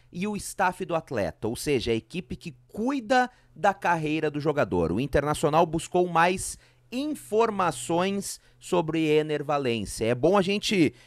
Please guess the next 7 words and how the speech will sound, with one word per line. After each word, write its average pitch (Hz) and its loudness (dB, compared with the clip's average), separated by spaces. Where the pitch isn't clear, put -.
esclarecer 190 6
isso. 156 2
Sondagem 185 6
é 160 -4
diferente 139 -8
de 135 -14
proposta. 107 -4